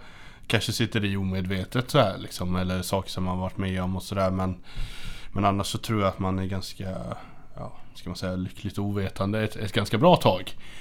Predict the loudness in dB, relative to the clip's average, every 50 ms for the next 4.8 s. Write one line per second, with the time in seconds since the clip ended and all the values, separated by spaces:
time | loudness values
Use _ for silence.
0 | -10 -10 -12 -14 -14 -8 -6 -4 0 4 6 6 8 8 6 6 4 2 0 -2
1 | -4 -4 -2 0 2 4 4 4 4 4 4 4 2 0 -2 -6 -8 -8 -8 -8
2 | -6 -2 0 0 0 0 -2 -4 -4 -2 2 4 6 6 6 6 6 4 2 2
3 | 2 4 4 2 2 2 2 2 2 2 2 0 0 0 2 2 4 4 2 2
4 | 0 0 0 -2 -4 -4 -2 0 0 2 2 2 0 -2 -4